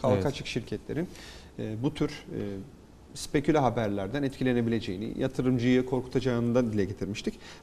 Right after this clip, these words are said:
Speaker 1: Bazı spor kanalları işte Galatasaray Kulübü'nün borçlanmalarından bahsetti.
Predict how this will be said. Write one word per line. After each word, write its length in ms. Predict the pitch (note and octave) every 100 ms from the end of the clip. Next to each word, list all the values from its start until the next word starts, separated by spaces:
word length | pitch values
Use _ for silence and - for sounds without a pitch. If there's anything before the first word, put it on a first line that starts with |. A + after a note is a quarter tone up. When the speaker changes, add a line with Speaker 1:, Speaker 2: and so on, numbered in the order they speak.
| -
Speaker 1:
Bazı 180 | F3 -
spor 260 | - E3+
kanalları 420 | F3 D#3+ D#3+ D#3
işte 180 | D#3+ E3
Galatasaray 400 | D3+ D3+ D#3 D#3+
Kulübü'nün 380 | D#3 D3+ D3 D#3 - - - - -
borçlanmalarından 960 | A#2+ C3+ C3+ D3+ D#3+ D#3+ D#3 E3+ E3+
bahsetti. 500 | C3 G#2 A#2 - G3